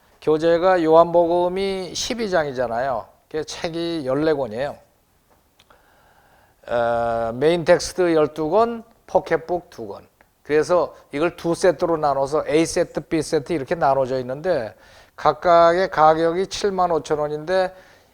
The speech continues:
에, 십이월 말까지 특별 가격 육만 구천 원으로 할인해서 구매하실 수가 있습니다.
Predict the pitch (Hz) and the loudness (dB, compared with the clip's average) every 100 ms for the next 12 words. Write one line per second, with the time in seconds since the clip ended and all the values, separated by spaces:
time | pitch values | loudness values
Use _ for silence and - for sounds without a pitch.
0 | - 127 127 127 127 123 - 185 190 175 | -6 -2 -2 -2 -4 -6 -6 2 2 4
1 | 156 147 165 165 156 139 170 196 _ - | 4 4 4 2 2 0 0 -4 _ -16
2 | 185 - 175 165 156 139 139 170 151 151 | -8 -2 -2 2 2 2 0 0 -2 -2
3 | 160 160 151 143 - 147 143 139 147 156 | 0 0 0 -10 -8 -6 -4 -4 -4 -4
4 | - 190 185 165 139 - 147 139 143 135 | -4 -4 -4 -4 -6 -4 -6 -6 -10 -4
5 | 127 117 120 107 123 120 107 107 - 107 | -4 -4 -12 -14 -10 -8 -10 -14 -16 -16
6 | - - | -16 -18